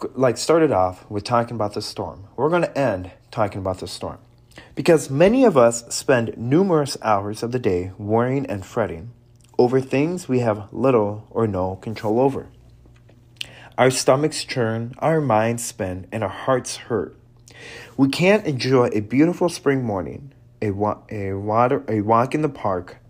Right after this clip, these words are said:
working a job we love,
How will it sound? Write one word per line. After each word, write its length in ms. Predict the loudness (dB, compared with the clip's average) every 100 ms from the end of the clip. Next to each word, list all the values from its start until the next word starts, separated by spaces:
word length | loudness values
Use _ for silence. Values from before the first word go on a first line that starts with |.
| _ _ _ -20 -20 -12
working 380 | 2 4 4 2
a 100 | 0
job 440 | -2 0 2 2 0
we 220 | 0 0
love, 360 | 0 -4 -6